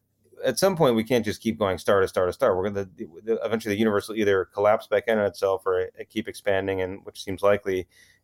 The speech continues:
and lead to the heat death of the universe. And if that's true, well, how do we survive that? Or should we survive that? Or, you know, and I argue that because we don't know if life will ever arise again in the next universe or a different universe or maybe this universe,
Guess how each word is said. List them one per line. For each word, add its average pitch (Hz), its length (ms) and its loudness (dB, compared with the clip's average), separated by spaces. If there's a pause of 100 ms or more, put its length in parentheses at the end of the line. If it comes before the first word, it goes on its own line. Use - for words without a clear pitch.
and 101 200 2
lead 110 140 2
to 98 60 -4
the 90 80 -2
heat 127 220 -4
death 101 160 2
of - 40 -18
the 92 100 -4
universe. 92 500 -2 (120)
And 110 120 0
if 104 60 -2
that's 135 240 4
true, 117 180 2
well, 101 160 4
how 120 120 2
do 127 60 2
we 120 100 0
survive 101 320 2
that? 110 160 4
Or 92 120 0
should 165 240 0
we 117 80 0
survive 92 380 0
that? 90 240 0 (400)
Or, 98 200 -6 (100)
you 107 140 -2
know, 90 160 -2 (240)
and 110 120 0
I 110 140 2
argue 110 320 4
that 98 160 4
because 101 240 -4
we 101 80 0
don't 110 160 2
know 117 120 2
if 95 100 -4
life 104 260 2
will 95 140 -2
ever 98 340 2
arise 92 340 -2
again 98 520 -2
in 92 60 -4
the 90 60 -2
next 98 320 -2
universe 120 440 -4
or 98 80 -4
a 87 80 -6
different 107 260 -4
universe 120 400 -6
or - 60 -10
maybe 92 240 -6
this 104 260 -4
universe, 120 380 -4